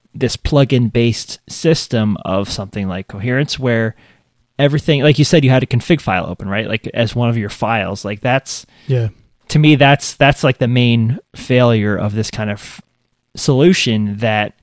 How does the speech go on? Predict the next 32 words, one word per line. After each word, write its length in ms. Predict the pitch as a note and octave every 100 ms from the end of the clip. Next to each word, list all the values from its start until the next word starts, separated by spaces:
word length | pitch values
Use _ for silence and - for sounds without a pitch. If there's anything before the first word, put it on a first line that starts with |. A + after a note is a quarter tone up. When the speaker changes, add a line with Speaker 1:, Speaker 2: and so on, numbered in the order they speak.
| _ _ _ -
Speaker 1:
it 60 |
shouldn't 280 | - A3+ -
be 220 | F3 E3+
config-based. 720 | - C#3+ - A#2 F#2+ A2 G#2+
Config-based 640 | - C3+ F#3+ F3 D#3+ D#3+ -
is, 520 | - B2+ B2 A#2+ - - _ _ _ -
uh, 440 | B2 A2+ G#2+ A2+ - _ _ _ _ _ _ - - _ _ _ _
like, 300 | C#3+ C3+ - _ _ - A#3+ -
<sighs> 1160 | - - - - - - - - _ _ _ _
it 80 | C3
forces 320 | - G3 -
you 80 | F3
into 120 | D3
a 40 | A#2
corner 400 | B2+ C3+ A#2 A2
that 80 |
you 80 | A2
don't 140 | A2+ A2
need 100 | A#2
to 100 | -
be 160 | A#2
in, 160 | F#2 E2+
right? 200 | A2 A#2+
The, 120 | - B2+
the 160 | D#3
most 320 | D#3 E3+ G3
flexible 440 | - F3+ - D3+ C3+
thing 240 | - C3
that 100 | A2
you 80 | G2+
can 140 | A2
write 260 | G2+ G#2+ -